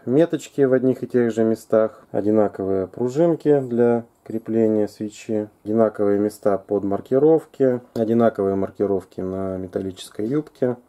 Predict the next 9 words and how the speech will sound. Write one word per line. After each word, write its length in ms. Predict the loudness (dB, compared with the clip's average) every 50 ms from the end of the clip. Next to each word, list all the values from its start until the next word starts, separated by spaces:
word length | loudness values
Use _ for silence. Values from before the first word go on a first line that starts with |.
| _
Пыльники 640 | 4 4 6 6 4 2 0 -2 -2 -2 -2 -2 -6 -10 _ _
сидят 420 | -14 -12 -4 0 0 0 0 0 -2
плотно, 560 | 0 2 4 4 4 4 2 2 2 0 -4 -8 _ _ _ _ -14
они, 280 | -10 -6 -4 -4 -4
скорее 300 | -6 -4 -4 -2 0 0
всего, 220 | -2 -2 -4 -4 -2
даже 240 | -2 -2 -4 -4 -4
приклеены 760 | -4 -4 -4 -2 0 2 4 4 4 4 4 2 2 0 -2 -8 _ _ _ _ _ _ _ _ _ _ _ _ _ _ _ _ _ _ _ _ _ _ _ _ _ _
герметичны. 800 | -6 -6 -4 -4 -4 -4 -4 -6 -10 -14 -14 -14 -14 -12 -12 -12